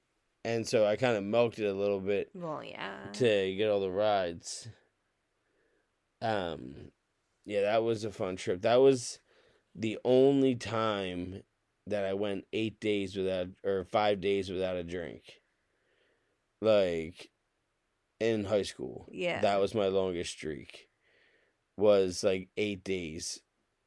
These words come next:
Speaker 1: Minus trips with my parents, I guess.
Speaker 2: Yeah.
Speaker 1: But still, when I'm with all those people, you know, not one of us tried to bring booze.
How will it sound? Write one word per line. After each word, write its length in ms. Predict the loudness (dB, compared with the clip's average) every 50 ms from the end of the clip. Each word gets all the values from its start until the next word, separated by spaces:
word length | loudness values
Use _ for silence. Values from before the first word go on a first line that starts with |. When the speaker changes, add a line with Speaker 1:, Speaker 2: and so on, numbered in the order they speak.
| _ _ -2
Speaker 1:
Minus 420 | 2 4 4 6 6 4 2 0
trips 280 | -6 0 2 2 2 2
with 100 | 0 -2
my 100 | -2 -2
parents, 460 | -2 -2 -2 0 0 0 -4 -4 -2
I 100 | -4 -4
guess. 460 | -2 -4 -4 -4 -4 -8 -10 -12 -14 -16 _ _ -16
Speaker 2:
Yeah. 460 | -14 -8 -6 -4 -4 -4 -6 -6 0 4
Speaker 1:
But 200 | 4 4 4 4
still, 580 | -2 4 6 8 8 8 8 4 0 -6 -10 _ _ _ _ _ _ _ _ _ _ _ _ _ -20
when 480 | -16 -10 -4 2 4 4 4 4 2
I'm 200 | 0 -2 0 0
with 220 | 0 0 0 2 4
all 160 | 4 4 4
those 180 | 4 0 -2 -4
people, 600 | -4 -4 -4 -4 -2 -2 0 0 0 -2 -6 -8 _ -20 -20 -10 -4
you 100 | -2 0
know, 140 | 0 0 -2
not 400 | -2 -4 -2 -2 0 0 0 0
one 180 | 0 0 2 2
of 120 | 2 0
us 160 | 0 -2 -4
tried 420 | -4 0 2 4 4 4 2 0 0
to 120 | -2 -2
bring 320 | 0 0 -2 -2 -2 -4 -6
booze. 560 | -6 -6 -6 -6 -6 -8 -10 -14 -16 -18